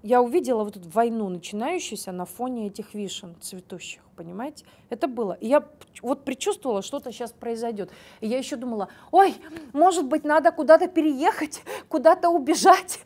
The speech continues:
<laughs> на какое-то время". То есть я не понимала, что произойдет,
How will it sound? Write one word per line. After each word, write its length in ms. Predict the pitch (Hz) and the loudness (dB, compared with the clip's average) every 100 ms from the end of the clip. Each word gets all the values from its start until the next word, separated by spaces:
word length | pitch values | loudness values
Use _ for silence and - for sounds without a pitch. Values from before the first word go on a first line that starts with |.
| 523 | -2
<laughs> 100 | 311 | 0
на 80 | 302 | -4
какое-то 500 | 311 311 349 339 302 | -6 -2 -2 0 -2
время". 480 | 302 330 294 233 208 - - | 0 0 0 -4 -6 -14 -10
То 60 | |
есть 100 | 233 | -8
я 80 | 247 | -2
не 140 | 285 311 | -2 -2
понимала, 420 | 311 349 339 220 | -4 0 0 0
что 240 | - 262 | -2 -4
произойдет, 720 | 240 220 214 240 240 381 440 | -4 -4 -2 -2 0 0 -2